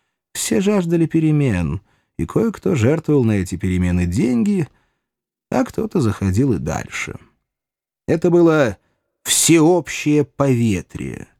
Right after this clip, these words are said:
Если не считать кучки особо упёртых консерваторов, вся страна ждала перемен.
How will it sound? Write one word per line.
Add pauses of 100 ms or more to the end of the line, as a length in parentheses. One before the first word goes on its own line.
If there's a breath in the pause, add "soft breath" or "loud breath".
(640)
Если
не
считать
кучки
особо
упёртых
консерваторов, (380 soft breath)
вся
страна
ждала
перемен.